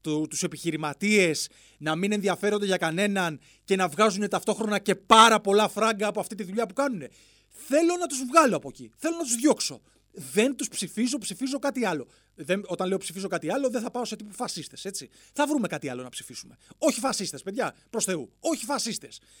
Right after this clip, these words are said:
Ας, ας ξεμπερδεύουμε με αυτούς, γεια σας. Μπας και, μπας και. Εγώ δεν λέω ότι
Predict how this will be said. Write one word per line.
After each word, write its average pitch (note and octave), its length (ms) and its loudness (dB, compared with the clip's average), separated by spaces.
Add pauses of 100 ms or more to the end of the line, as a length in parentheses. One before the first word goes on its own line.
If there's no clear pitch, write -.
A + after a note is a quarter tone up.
(160)
Ας, - 420 0
ας - 160 -4
ξεμπερδεύουμε A3 720 2
με A#3+ 120 2
αυτούς, E3+ 420 -2 (180)
γεια E3+ 240 6
σας. F3+ 360 -4 (420)
Μπας B3+ 520 2
και, B3+ 420 2
μπας C#4 400 -2
και. A3 280 0
Εγώ G#3 260 -4
δεν E4+ 180 -2
λέω F#3+ 340 0 (220)
ότι F3+ 500 -2